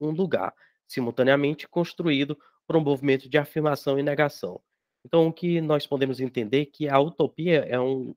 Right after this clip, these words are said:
um lugar que não existe. Muitos comentários vocês já podem ter escutado, comentários disso. "Isso é uma utopia. É uma utopia que nunca vai existir." Ou seja,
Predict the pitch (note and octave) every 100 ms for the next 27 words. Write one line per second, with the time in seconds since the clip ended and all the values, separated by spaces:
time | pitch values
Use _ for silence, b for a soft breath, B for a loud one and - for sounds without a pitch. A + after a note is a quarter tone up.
0 | - B2+ C3+ C#3 D3 D3 C#3+ D#3+ B2+ G2+
1 | A2+ G#2+ - - A2+ _ _ _ _ B2+
2 | E3+ F#3+ E3 B2+ G#2+ G2+ - - _ _
3 | _ - C#3+ B2 C3 B2+ B2+ - - _
4 | A#2+ A#2+ B2 - - G#2+ A#2+ A2 B2+ C3+
5 | C3 A#2+ A#2 - - A2+ C#3 - C#3+ C3+
6 | C#3+ C3 B2 A#2 G#2+ - D3 - C#3+ C3+
7 | C#3 D3+ - C3 B2 G2 - _ _ _
8 | A2+ A#2+ A#2+ A#2+ A2+ B2 B2+ B2 A#2+ B2+
9 | C#3 - C#3+ D3+ - C#3+ C#3+ D#3+ D#3+ D3+
10 | D3+ C#3+ D#3 - C3 A2 G2+ - G#2+ G2+
11 | G2+